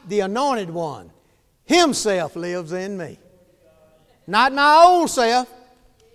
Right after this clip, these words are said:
"Well, I'm just an old sinner saved by grace." No, you ain't. You ain't a sinner.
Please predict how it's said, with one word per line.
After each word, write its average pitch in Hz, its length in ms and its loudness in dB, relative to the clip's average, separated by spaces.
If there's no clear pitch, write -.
"Well, 226 320 0
I'm 233 220 -4
just 247 240 -4
an 240 120 -8
old 254 320 -2
sinner 226 380 -8
saved 226 400 -2
by 233 140 -4
grace." 220 200 -6
No, 277 200 -4
you 262 280 -4
ain't. 262 360 0
You 247 320 -2
ain't 277 200 0
a 262 80 -4
sinner. 277 540 -2